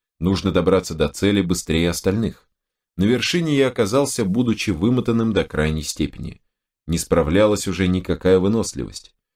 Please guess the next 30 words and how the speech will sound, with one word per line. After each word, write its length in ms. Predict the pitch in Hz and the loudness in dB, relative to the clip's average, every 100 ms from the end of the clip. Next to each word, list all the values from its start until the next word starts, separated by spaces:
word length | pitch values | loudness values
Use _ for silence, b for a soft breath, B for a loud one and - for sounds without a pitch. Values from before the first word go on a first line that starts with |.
| _ - | _ -2
Некоторое 460 | 87 90 87 85 80 | 0 0 0 2 2
время 320 | 98 95 71 | 2 0 0
мне 200 | 73 85 | -2 -2
пришлось 440 | 76 - 95 98 | -2 -4 0 -2
просто 380 | - 98 95 87 | 0 0 0 0
лежать 340 | 82 82 95 | 0 0 0
на 60 | 85 | -2
холодном 460 | - 85 85 76 73 | -2 0 0 -2 0
камне 400 | 113 113 113 - | 2 2 2 -2
и 140 | 95 | -6
смотреть 500 | - 85 - 80 76 | -2 -2 -2 -4 -2
в 60 | 71 | -2
небо, 400 | 67 - - _ _ _ _ | -2 -2 -8 _ _ _ _
отдыхая 720 | 80 71 - - 110 120 117 - | -8 -4 -4 2 2 2 0 -4
и 100 | 127 | -2
ни 200 | 143 165 | 0 0
о 100 | 131 | 0
чем 280 | - 113 90 | -2 -2 0
не 80 | 73 | 0
думая. 440 | 67 60 - - _ _ _ _ _ _ _ _ _ | -4 -6 -10 -18 _ _ _ _ _ _ _ _ _
«Забрался-таки», 1080 | - 175 180 113 113 - - 76 - - _ _ _ _ | -2 0 4 4 2 0 -8 -14 -18 -20 _ _ _ _
с 120 | - | -2
ноткой 380 | 90 90 - 82 | 0 0 0 0
удивления 500 | 73 76 98 101 95 | 0 2 2 4 2
заметил 540 | 82 80 85 - 92 | 2 0 0 0 -4
Коттон, 420 | - - - - _ _ _ _ _ - | -2 -4 -4 -18 _ _ _ _ _ -6
появившийся 680 | 76 73 92 - 87 - 82 | -2 2 2 0 -4 -2 -2
на 100 | 78 | -2
краю 320 | 80 71 73 | -2 0 0
обрыва. 440 | 76 69 - - | 0 -2 -6 -18